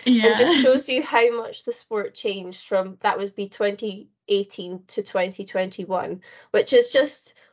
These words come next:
Speaker 2: wild to me. Um, and it's, it's only growing now. It's just, like, bursting its banks now. So,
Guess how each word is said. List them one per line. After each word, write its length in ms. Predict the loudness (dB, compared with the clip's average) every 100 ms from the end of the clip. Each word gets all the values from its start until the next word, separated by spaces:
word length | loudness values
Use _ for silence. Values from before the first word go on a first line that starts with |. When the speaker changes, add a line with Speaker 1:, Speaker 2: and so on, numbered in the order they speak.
| _ _
Speaker 2:
wild 600 | -18 0 2 4 2 0
to 180 | -4 -12
me. 380 | -8 -8 -10 -12 -2
Um, 460 | 0 0 0 -4 -2
and 120 | 0
it's, 200 | 0 -2 0
it's 180 | 0
only 280 | 0 2 2
growing 420 | 2 2 0 -2
now. 160 | -4 -2
It's 240 | 0 -2 -4
just, 280 | -6 -4 -4
like, 220 | -6 -6
bursting 640 | -6 -2 -2 -2 -2 0
its 180 | 0 -2
banks 680 | -8 -4 -2 -2 -6 -14 -14
now. 300 | -10 -6 -6
So, 480 | -6 -2 -2 -2 -6